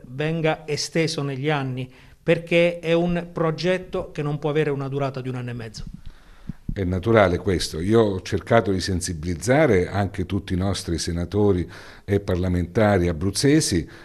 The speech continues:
Speaker 2: eh, affinché si capisca quanto è importante poter mettere questa agevolazioni che devono essere di volano per la ripresa del pil e dell'economia italiana,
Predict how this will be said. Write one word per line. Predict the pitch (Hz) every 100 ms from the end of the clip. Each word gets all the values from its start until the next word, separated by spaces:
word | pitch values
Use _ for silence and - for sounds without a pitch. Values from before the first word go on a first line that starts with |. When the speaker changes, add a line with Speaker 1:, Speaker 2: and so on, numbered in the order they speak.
| - -
Speaker 2:
eh, | 82 80 78 71 60
affinché | 87 - 107 95 - 143 123 80 78
si | - 98
capisca | - 101 190 170 - - 90 78 -
quanto | - 101 92 110
è |
importante | 98 - 98 87 - 123 127 101
poter | 90 87 92
mettere | 92 110 92 - 85 73 - - - _
questa | - 120 113 - 92 90 - - _ _ _
agevolazioni | - 104 107 104 110 - 131 107 107 156
che | 156 95 78
devono | 101 101 92 85 - - _ _ _ _
essere | - 139 139 - 101 90 82
di | 90
volano | 85 98 107 98 90
per | 85
la | 82
ripresa | 82 85 101 101 98 85 - - -
del | 76 87 -
pil | 110 107 85 85
e | - 95
dell'economia | 82 90 90 98 90 101 101 92
italiana, | 82 90 104 101 95 80 90